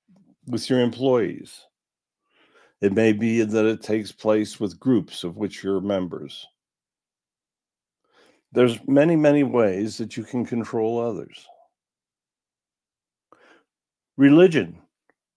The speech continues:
can actually be used to control others. If a church tells you that they are the only way that you will ever enter heaven, and if you don't, you'll go to hell,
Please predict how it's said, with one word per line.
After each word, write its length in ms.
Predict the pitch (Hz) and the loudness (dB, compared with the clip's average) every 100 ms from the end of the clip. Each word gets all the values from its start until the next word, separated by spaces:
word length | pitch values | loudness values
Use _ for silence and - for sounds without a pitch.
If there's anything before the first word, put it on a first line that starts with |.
| _ | _
can 200 | - 104 | -6 -2
actually 360 | 98 101 - 110 | -2 -2 -8 -10
be 160 | 110 | -8
used 480 | 107 90 87 85 - | -6 -6 -8 -12 -16
to 60 | 95 | -16
control 560 | - 95 - 90 87 90 | -12 -12 -8 -6 -6 -6
others. 540 | 80 - - - _ _ _ _ _ _ _ _ _ _ _ _ _ _ _ _ - _ _ _ _ _ _ _ | -6 -10 -20 -20 _ _ _ _ _ _ _ _ _ _ _ _ _ _ _ _ -20 _ _ _ _ _ _ _
If 220 | 151 165 | 4 4
a 80 | 196 | 4
church 440 | - 151 143 - - | 0 2 2 0 -6
tells 360 | 123 127 107 | 0 0 0
you 320 | 98 85 82 95 | -4 -4 -6 -8
that 220 | 95 - | -10 -2
they 140 | 107 | 2
are 120 | 104 | 2
the 360 | 104 110 104 95 - _ | 2 0 -2 -6 -14 _
only 280 | 131 135 123 | 4 6 4
way 320 | 117 117 104 | 2 2 2
that 260 | 107 110 - | -2 -6 -6
you 120 | 110 | -4
will 160 | 104 107 | 0 2
ever 340 | 104 104 98 | 2 0 0
enter 320 | 110 107 104 | -2 0 -2
heaven, 420 | 98 95 90 95 | 0 -2 -2 -6
and 140 | 98 95 | -6 -6
if 160 | 90 | -8
you 80 | 98 | -8
don't, 320 | 92 104 95 | -2 -2 -2
you'll 160 | 95 98 | -6 -4
go 160 | 101 92 | -2 -2
to 240 | - 87 | -4 -6
hell, 440 | 98 98 76 87 | -4 -2 -4 -6